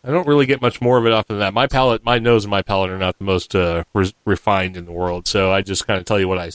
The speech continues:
what I got here. So let's taste it. It's actually like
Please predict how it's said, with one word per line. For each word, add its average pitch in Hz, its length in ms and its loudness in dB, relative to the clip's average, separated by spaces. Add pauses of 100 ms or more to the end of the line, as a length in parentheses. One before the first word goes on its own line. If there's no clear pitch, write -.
what 98 180 -4
I 85 80 -4
got 90 240 -4
here. 87 200 -8 (300)
So 180 260 2
let's 175 180 2
taste 120 300 0
it. 120 120 -6 (1800)
It's 120 180 -4
actually 113 380 0
like 107 240 0